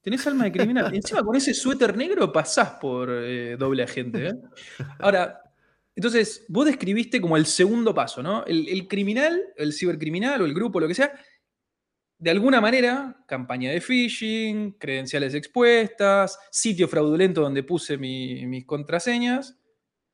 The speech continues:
Speaker 1: se, se, se hizo de algunas cuentas. Ahora, vos empezaste a describir la segunda fase, que es la fase de inteligencia, o la fase de reconocimiento, que es, a
Speaker 2: Claro.
Speaker 1: ver, ¿a qué tengo acceso?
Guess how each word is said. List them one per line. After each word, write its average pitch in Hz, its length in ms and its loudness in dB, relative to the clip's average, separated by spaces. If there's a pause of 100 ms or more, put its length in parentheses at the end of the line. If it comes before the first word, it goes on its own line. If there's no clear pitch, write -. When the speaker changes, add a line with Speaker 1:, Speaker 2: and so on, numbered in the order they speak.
(300)
Speaker 1:
se, - 340 -12
se, 143 640 -2
se - 220 0
hizo 214 400 4
de 240 560 2 (240)
algunas 170 360 0
cuentas. 123 440 -4 (600)
Ahora, 208 220 6
vos 262 180 6
empezaste 247 300 2
a 240 40 6
describir 202 420 2
la 233 120 4
segunda 208 460 2
fase, 196 1000 -2
que - 100 -2
es 190 40 0
la 208 100 6
fase 214 300 2
de 175 80 4
inteligencia, 147 760 -4 (220)
o 139 100 -10
la 131 120 -8
fase 180 300 -2
de 147 100 -4
reconocimiento, 147 1160 -4
que 127 100 -4
es, 131 160 -14
a - 240 -20
Speaker 2:
Claro. 190 200 -2
Speaker 1:
ver, 254 160 4
¿a 285 120 0
qué 427 100 0
tengo 190 260 2
acceso? 127 560 -2